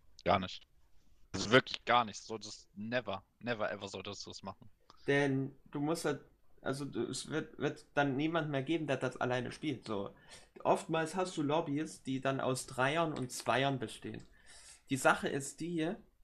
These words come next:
Speaker 2: äh, Riot wird natürlich versuchen, die Dreier-Lobbys mit den Zweier-Lobbys zu mischen und mit denen, die jetzt Duo-Queue spielen, das sind gar nicht mal so wenig.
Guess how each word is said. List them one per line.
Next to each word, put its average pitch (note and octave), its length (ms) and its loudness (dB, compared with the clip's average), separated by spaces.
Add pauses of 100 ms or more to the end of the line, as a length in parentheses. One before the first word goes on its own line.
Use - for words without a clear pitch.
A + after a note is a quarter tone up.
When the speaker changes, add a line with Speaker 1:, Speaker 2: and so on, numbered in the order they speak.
(640)
Speaker 2:
äh, B2+ 560 6 (1500)
Riot C#3 340 2
wird D#3 140 -2
natürlich D#3 440 -2
versuchen, D3 380 -4
die C#3 160 -4
Dreier-Lobbys E3 680 -2
mit D3+ 100 -6
den C3+ 100 0
Zweier-Lobbys C3 760 -2
zu C3+ 100 -2
mischen B2 400 -2
und B2+ 160 -2
mit B2+ 160 0
denen, B2 220 0
die B2+ 160 -4
jetzt C3 300 -2
Duo-Queue C3+ 400 -2
spielen, C3+ 280 -4
das C3+ 100 -2
sind C3+ 80 -6
gar D#3 80 2
nicht D3 100 0
mal C3 100 2
so C3+ 280 0
wenig. B2+ 380 0